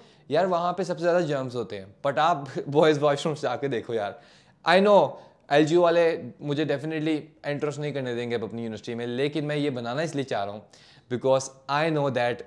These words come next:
आप लोगों की बेहतरी के लिए उस चीज़ को सही करना चाहिए। यार देखो, मैं खुद वहाँ पे पर्सनली तौर पे रहा हूँ, ठीक है, बाथरूम सिर्फ तीन है लड़कों के, सिर्फ तीन बाथरूम है। मैं बताता हूँ कौन कौन से।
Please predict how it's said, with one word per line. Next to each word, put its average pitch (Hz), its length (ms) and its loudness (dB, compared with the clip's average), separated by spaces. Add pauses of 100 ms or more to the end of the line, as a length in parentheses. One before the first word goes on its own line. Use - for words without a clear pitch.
(160)
आप 147 220 4
लोगों 143 260 2
की 139 100 0
बेहतरी 127 380 -2
के 131 120 -2
लिए 139 500 -2
उस 151 220 -4
चीज़ 131 220 -2
को 156 160 0
सही 135 200 -4
करना 147 260 -2
चाहिए। 107 380 -4
यार 165 240 2
देखो, 135 380 -2
मैं 135 360 -4
खुद 151 180 -2
वहाँ 139 180 -2
पे 135 60 -6
पर्सनली 131 280 -8
तौर 131 140 -2
पे 123 120 -4
रहा 120 100 -2
हूँ, 135 140 -6 (460)
ठीक 127 120 -2
है, 131 140 -2
बाथरूम 139 360 0
सिर्फ 151 240 -2 (180)
तीन 131 240 -4
है 98 140 -10 (280)
लड़कों 135 300 -2
के, 110 160 -6 (320)
सिर्फ 185 200 0
तीन 160 180 0
बाथरूम 110 360 -2
है। 92 60 -10 (420)
मैं 165 180 4
बताता 160 240 2
हूँ 143 80 -2
कौन 127 160 0
कौन 110 120 -4
से। 98 240 -12